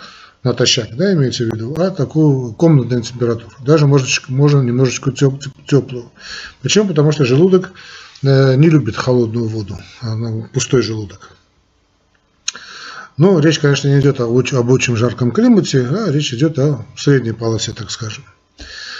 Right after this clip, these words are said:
Э, закон такой, что четырёхкратное питание, это нормальное питание, это четыре раза в день. Вот, значит, за пятнадцать, двадцать, максимум тридцать минут до приёма пищи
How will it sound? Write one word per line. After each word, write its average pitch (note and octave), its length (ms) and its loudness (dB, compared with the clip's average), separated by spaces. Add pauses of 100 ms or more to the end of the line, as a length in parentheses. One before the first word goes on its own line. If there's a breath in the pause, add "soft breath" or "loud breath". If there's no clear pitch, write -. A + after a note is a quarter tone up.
(600 loud breath)
Э, C3 680 2
закон D3 380 2
такой, A#3 360 0
что - 200 0
четырёхкратное C#3+ 760 0
питание, F3+ 420 0
это - 140 -8
нормальное B2 400 0
питание, A#2 360 -2
это A2+ 120 -6
четыре B2 300 0
раза A#2 280 2
в F3 60 0
день. A#3+ 220 0
Вот, F3 280 0
значит, C3 340 -4
за B2 100 0
пятнадцать, B2 480 -2
двадцать, A#2 400 -2
максимум A#2+ 380 -4
тридцать A#2 340 -2
минут A#2+ 240 0
до A#2 80 -2
приёма A#2 340 -2
пищи A3 480 -4